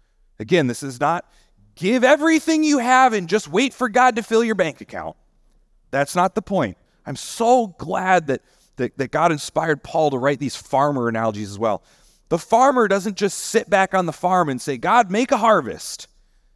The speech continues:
He has to be responsible, till the soil, plant the seed, harvest the grain, make it into flour or whatever. I'm not a farmer. Bake the bread, you know,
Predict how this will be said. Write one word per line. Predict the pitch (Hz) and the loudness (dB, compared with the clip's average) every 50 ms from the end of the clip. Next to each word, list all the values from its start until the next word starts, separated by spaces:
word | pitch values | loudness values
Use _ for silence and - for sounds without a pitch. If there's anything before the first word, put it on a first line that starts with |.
| _ _ _ | _ _ _
He | - | -16
has | - - - | -16 -16 -16
to | - | -6
be | 110 151 185 | -4 -2 0
responsible, | 233 254 - - - 190 185 - - 247 - 214 190 196 214 226 - _ _ _ _ _ _ _ | 0 -2 -2 0 0 0 2 2 0 -4 -6 -4 -4 -4 -4 -6 -8 _ _ _ _ _ _ _
till | - - 120 123 139 | -12 -6 -4 -2 -2
the | 156 170 185 | -2 -2 -6
soil, | - - 160 170 175 170 170 165 165 170 160 - _ _ _ _ _ _ | -6 -4 -2 0 0 2 2 0 -2 -4 -6 -12 _ _ _ _ _ _
plant | _ - 107 117 139 - - | _ -6 -2 -2 -2 -2 -4
the | 196 | -8
seed, | - - - 175 170 170 170 175 165 170 - _ _ _ _ _ _ | -10 -6 -6 -4 -2 0 0 0 -2 -4 -6 _ _ _ _ _ _
harvest | - - 107 120 143 151 175 180 - - | -4 0 2 2 2 2 0 -4 -4 -4
the | 220 185 | -6 -4
grain, | 156 156 165 170 165 170 170 170 170 175 160 - _ _ _ _ _ _ | -2 -2 -2 -2 0 -2 -2 -2 -2 -4 -4 -8 _ _ _ _ _ _
make | 82 98 113 143 - - | -6 -2 -2 -2 0 0
it | 202 180 | 0 0
into | 185 190 175 180 180 185 170 - _ _ | 0 0 2 2 2 2 0 -2 _ _
flour | - - - - - - - - 104 113 143 185 196 190 190 190 190 190 | -20 -20 -20 -20 -20 -18 -14 -8 -6 -2 2 2 4 4 4 2 2 2
or | 185 175 | 2 2
whatever. | 175 170 170 185 185 175 190 175 | 2 2 2 2 0 0 0 0
I'm | 165 165 170 | 0 0 0
not | 175 156 | 0 -4
a | 120 | -4
farmer. | - - - 127 123 127 135 156 175 170 | -6 -6 -2 0 0 0 0 0 -2 -4
Bake | 156 - 165 214 214 - | -2 -2 -2 -2 -2 -2
the | - 233 | -4 -4
bread, | 180 180 190 208 214 208 220 214 196 190 | -2 0 2 4 6 6 6 4 2 -2
you | 196 | -2
know, | 202 214 214 214 214 202 | 2 2 2 2 2 -2